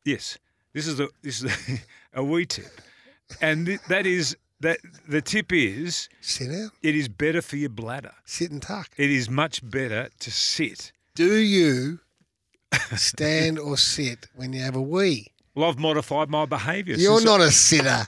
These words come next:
Speaker 1: I am now gonna be a
Speaker 2: <laughs>
Speaker 1: shitter.
Speaker 2: No, you're not.
Speaker 1: <laughs> Gary, when you read it,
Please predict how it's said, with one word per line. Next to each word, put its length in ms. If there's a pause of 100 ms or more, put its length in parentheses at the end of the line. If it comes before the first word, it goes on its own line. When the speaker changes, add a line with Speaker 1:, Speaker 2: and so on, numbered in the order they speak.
(160)
Speaker 1:
I 120
am 120
now 220
gonna 260
be 60
a 40
Speaker 2:
<laughs> 80
Speaker 1:
shitter. 540 (420)
Speaker 2:
No, 320 (120)
you're 160 (120)
not. 320 (160)
Speaker 1:
<laughs> 580
Gary, 720 (480)
when 200
you 120
read 400
it, 140